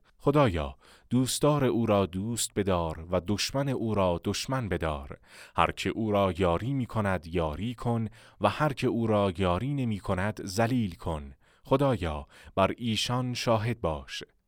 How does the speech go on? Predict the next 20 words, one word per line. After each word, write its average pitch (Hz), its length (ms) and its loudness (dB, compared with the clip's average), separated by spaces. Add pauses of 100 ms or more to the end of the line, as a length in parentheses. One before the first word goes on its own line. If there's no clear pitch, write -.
(140)
آخرین 143 380 2
شب 175 200 0
حضور 120 420 2
در 104 180 4
مکه 120 580 2
فرصت - 460 -2
اعلان 95 580 2
یک 95 360 -2
حضور 117 420 -2
پرشکوه 98 680 -4
مهم 80 380 -4
بود. - 240 -16 (580)
پیامبر 160 400 0
صلی 104 300 0
الله 90 380 2
علیه 80 320 0
و 80 60 -4
آله 78 480 -4
و 80 80 -2
سلم 120 460 -2